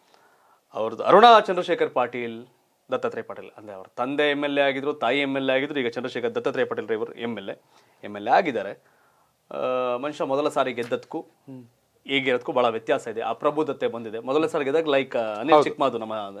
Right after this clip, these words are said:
Speaker 1: ಎಚ್ ಡಿ ಕೋಟೆ.
Speaker 2: ಎಚ್ ಡಿ ಕೋಟೆ.
Speaker 1: ಸೇಮ್.
Speaker 2: ಕರೆಕ್ಟ್.
Speaker 1: ಆಗಿನ್ನೂ ಏನೋ ಏನ್ ಎಂ ಎಲ್ ಎ ಗುರು, ಇನ್ನೂ ಹುಡುಗಾಟಿಕೆ, ಯಾವ್ದೋ ಹುಡುಗನ್, ಕಾಲೇಜ್ ಹುಡುಗನ್ ತರ ಆಡ್ತಾರೆ ಅಂತ ಅಂತಿ-, ಅನ್ಕೋತಿದ್ದೆ ನಾನು.
Speaker 2: ಹೌದು.
Speaker 1: So ಈಗ ಒಂದ್ ಸ್ವಲ್ಪ ಆ ಪ್ರಬುದ್ಧತೆ ಅವೆಲ್ಲ ಬಂದಿದೆ. But ಇಲ್ಲೇನು ಅಂತಂದ್ರೆ ಕಾಂಗ್ರೆಸ್ಸಿಂದ ಅಲ್ಲಮ ಪ್ರಭು ಪಾಟೀಲ್, ಸಂತೋಷ್ ಬಿಲ್ಗುಂದಿ, ಶರಣು ಮೋದಿ, ನೀಲಕಂಠ ಮುಲ್ಗೆ, ಕೃಷ್ಣ ಕುಲಕರ್ಣಿ,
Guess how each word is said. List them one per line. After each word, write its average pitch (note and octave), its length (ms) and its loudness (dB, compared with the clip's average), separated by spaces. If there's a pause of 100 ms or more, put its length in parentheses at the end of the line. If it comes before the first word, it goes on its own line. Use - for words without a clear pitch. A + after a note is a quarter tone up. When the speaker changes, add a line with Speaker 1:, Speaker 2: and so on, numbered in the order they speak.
Speaker 1:
ಎಚ್ A#2+ 120 -10
ಡಿ D3 100 0
ಕೋಟೆ. C3+ 260 0
Speaker 2:
ಎಚ್ D3 140 2
ಡಿ D#3+ 100 2
ಕೋಟೆ. C3 400 0 (260)
Speaker 1:
ಸೇಮ್. A#2 220 0
Speaker 2:
ಕರೆಕ್ಟ್. - 920 -14
Speaker 1:
ಆಗಿನ್ನೂ A3+ 280 0
ಏನೋ B3 300 0 (480)
ಏನ್ A4 260 -4
ಎಂ A3+ 260 0
ಎಲ್ A#3 180 2
ಎ A3 100 4
ಗುರು, G3 200 0
ಇನ್ನೂ F#3+ 200 -6
ಹುಡುಗಾಟಿಕೆ, F3+ 480 0
ಯಾವ್ದೋ F3 160 2
ಹುಡುಗನ್, D#3+ 260 -2
ಕಾಲೇಜ್ D3+ 220 2
ಹುಡುಗನ್ D#3+ 240 -2
ತರ D3 100 2
ಆಡ್ತಾರೆ C3+ 260 -2
ಅಂತ C3+ 140 -4
ಅಂತಿ-, B2 240 -2
ಅನ್ಕೋತಿದ್ದೆ C#3 460 2
ನಾನು. - 140 -10
Speaker 2:
ಹೌದು. D#3 260 8 (440)
Speaker 1:
So C#4 140 -2
ಈಗ B3+ 100 2
ಒಂದ್ B3+ 120 8
ಸ್ವಲ್ಪ A#3 220 4
ಆ G#3+ 80 10
ಪ್ರಬುದ್ಧತೆ E3+ 640 2
ಅವೆಲ್ಲ C#3+ 420 6
ಬಂದಿದೆ. D3+ 440 0
But F3 280 0
ಇಲ್ಲೇನು F3 280 0
ಅಂತಂದ್ರೆ D#3+ 260 0
ಕಾಂಗ್ರೆಸ್ಸಿಂದ E3 420 4
ಅಲ್ಲಮ D#3+ 220 8
ಪ್ರಭು D#3+ 220 0
ಪಾಟೀಲ್, D#3+ 280 4
ಸಂತೋಷ್ D3 320 2
ಬಿಲ್ಗುಂದಿ, D3 400 0
ಶರಣು D3+ 220 0
ಮೋದಿ, D3 280 0
ನೀಲಕಂಠ D3 380 -2
ಮುಲ್ಗೆ, C#3 360 0
ಕೃಷ್ಣ D3+ 340 -6
ಕುಲಕರ್ಣಿ, C3+ 460 -4